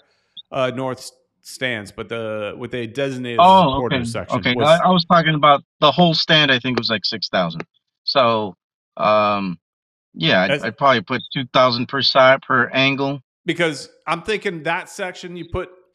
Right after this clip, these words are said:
Speaker 1: so maybe potentially two, uh, I, uh, you know, two thousand seats in each corner, maybe. May-, maybe. I'm, I'm guessing. I don't, I don't
Speaker 2: Well,
Speaker 1: really know.
Speaker 2: where
Speaker 1: Uh,
Speaker 2: the club is at,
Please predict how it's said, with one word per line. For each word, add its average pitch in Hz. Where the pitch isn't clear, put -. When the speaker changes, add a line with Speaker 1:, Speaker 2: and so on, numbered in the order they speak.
Speaker 1:
so 226
maybe 277
potentially 202
two, -
uh, -
I, 165
uh, 151
you 143
know, 127
two 170
thousand 170
seats 175
in 175
each 170
corner, 180
maybe. 196
May-, 139
maybe. 160
I'm, 139
I'm 139
guessing. 139
I 135
don't, 131
I 135
don't 120
Speaker 2:
Well, 151
Speaker 1:
really 107
know. 95
Speaker 2:
where 113
Speaker 1:
Uh, 170
Speaker 2:
the 170
club 202
is 175
at, 131